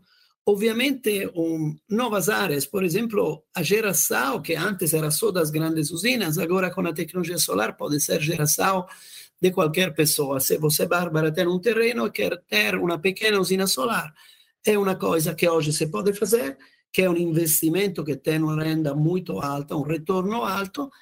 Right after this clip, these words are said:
e você vai contribuir usando energia renovável de origem solar, eh, que vai ajudar você a economizar, a poupar dinheiro e o mundo a ser melhor.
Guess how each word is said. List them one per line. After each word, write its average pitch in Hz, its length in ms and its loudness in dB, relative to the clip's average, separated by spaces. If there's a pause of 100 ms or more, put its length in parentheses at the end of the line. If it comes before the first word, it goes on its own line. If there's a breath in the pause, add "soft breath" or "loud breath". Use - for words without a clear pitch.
(180 soft breath)
e - 80 0
você 226 300 2
vai 170 140 0
contribuir 208 600 0
usando 165 440 0
energia 170 440 -2
renovável 196 720 -4 (520 soft breath)
de 165 100 4
origem 170 800 2
solar, 165 600 -2 (460)
eh, 202 400 -2
que 277 160 0
vai 208 180 -4
ajudar 160 460 0
você 165 460 0
a 156 420 -8 (140)
economizar, 175 720 0
a 151 40 -6
poupar 175 300 -2
dinheiro 190 640 -4
e 226 100 6
o 220 60 0
mundo 147 300 0
a 147 60 0
ser 143 220 -4
melhor. 147 420 0